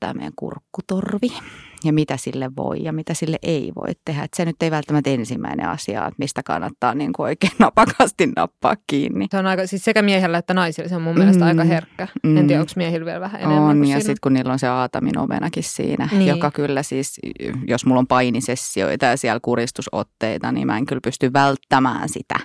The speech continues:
Speaker 2: Joo.
Speaker 1: etteikö koskaan niin kuin siihen ottaisi,
Speaker 2: Mut
Speaker 1: mutta tota, vältettäviä asioita ja täytyy oikeasti tietää, mitä tekee.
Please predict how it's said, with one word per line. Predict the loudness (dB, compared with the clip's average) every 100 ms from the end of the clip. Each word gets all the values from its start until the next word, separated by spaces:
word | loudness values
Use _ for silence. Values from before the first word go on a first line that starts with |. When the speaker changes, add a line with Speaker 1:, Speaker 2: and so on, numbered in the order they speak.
| -10 -20 -20 -14 -6 0
Speaker 2:
Joo. | 2 2 0
Speaker 1:
etteikö | -2 -4 -4 -2
koskaan | -2 -2 -4 -2 -2 -4
niin | -6 -4 -4
kuin | -2 -2 -4 -8 _ _ -16 -14 -12 -12 -12
siihen | -6 0 2 2 4
ottaisi, | 4 4 2 _ 4 6 4 4 2 0 -2 4
Speaker 2:
Mut | 6
Speaker 1:
mutta | 4 2 0
tota, | 0 0 2
vältettäviä | 2 0 -2 0 2 4 2
asioita | 0 0 0 0 -2
ja | -4
täytyy | -2 -4 -4 -4
oikeasti | -4 -6 -8 -8 -6
tietää, | -4 -4 -2 -2
mitä | -2 -4 -8
tekee. | -10 -10 -8 -6